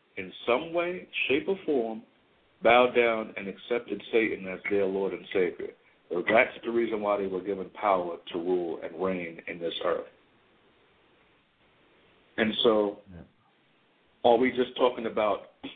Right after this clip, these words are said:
Speaker 1: Democrats? Are we just talking about Republicans? Are we just talking about conservatives? Or are we talking about every single one of them? So let's play one other clip before we go to our break.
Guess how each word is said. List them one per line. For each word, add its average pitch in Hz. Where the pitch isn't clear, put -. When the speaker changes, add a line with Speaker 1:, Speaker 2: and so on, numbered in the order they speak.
Speaker 1:
Democrats? 127
Are 104
we 107
just 107
talking 107
about 98
Republicans? 147
Are 104
we 107
just 104
talking 107
about 101
conservatives? 147
Or 131
are 143
we 143
talking 139
about 127
every 131
single 120
one 127
of 87
them? -
So 123
let's 170
play 156
one 131
other 123
clip 123
before 110
we 107
go 104
to 98
our 90
break. 92